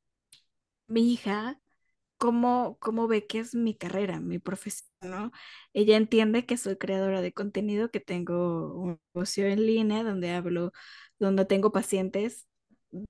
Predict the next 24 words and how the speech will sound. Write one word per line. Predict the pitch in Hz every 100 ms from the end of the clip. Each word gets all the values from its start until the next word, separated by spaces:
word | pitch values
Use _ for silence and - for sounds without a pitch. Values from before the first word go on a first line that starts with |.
| _ -
muchos | 185 202
lados | 196 180
del | 170 185
mundo | 254 247 269 311
hablando | - 185 175 180 196
de | 214
integración | 226 170 175 175
sensorial, | 190 165 190 240
neuro-, | 214 185 - -
neurodiversidad. | 185 170 160 135 170 151 - _ - - - _ _
Entonces, | 214 220 233 -
de | 220
repente, | 220 233 - 294 294 285 269 285 -
eh, | 226 202 190 175 -
y | 220 214 220 233
que | 185 185
su | - 185
papá | 180 156 185 220 269
trabaja | 269 185 180 - 180
en, | 185 170 160 - - _ _ _ _ _ -
en | 185
una | 185 170
compañía, | 170 147 147 165 107 - - - _
¿no? | 190 175